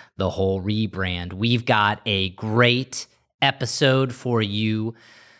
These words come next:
this time around. Another solo episode. We will have a guest on the next episode.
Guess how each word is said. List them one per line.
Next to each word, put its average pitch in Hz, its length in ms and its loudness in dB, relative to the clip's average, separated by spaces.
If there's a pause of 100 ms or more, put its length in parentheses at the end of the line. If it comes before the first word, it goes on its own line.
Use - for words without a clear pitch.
(120)
this 135 320 0
time 139 280 4
around. 135 540 2
Another 214 640 2
solo 202 480 4
episode. 180 640 2
We 120 240 0
will 147 500 4
have 135 300 0
a 120 80 -2
guest 123 480 -2
on 113 340 4
the 98 80 -2
next 98 600 0
episode. 131 760 2